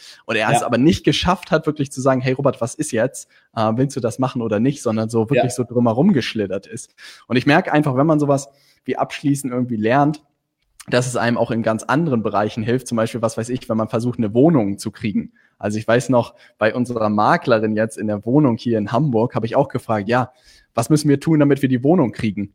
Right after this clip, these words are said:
Speaker 1: ne? Und ich behaupte, dass nicht viele das fragen so direkt und so offensiv.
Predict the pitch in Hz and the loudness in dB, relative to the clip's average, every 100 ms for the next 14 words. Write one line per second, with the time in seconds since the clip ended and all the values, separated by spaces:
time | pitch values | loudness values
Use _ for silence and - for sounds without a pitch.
0 | _ 110 107 127 _ _ _ 120 123 123 | _ -2 0 -2 _ _ _ -4 -4 -2
1 | 113 147 - 143 143 - 156 - - 185 | 2 2 2 2 2 2 -2 -2 -2 0
2 | 160 123 113 - - 127 135 127 127 151 | 2 2 0 -2 -4 0 0 -2 0 0
3 | 143 131 139 139 - 127 139 139 123 123 | 0 0 -2 -4 -4 -2 0 0 0 -2
4 | 113 123 156 - | -2 0 -2 -2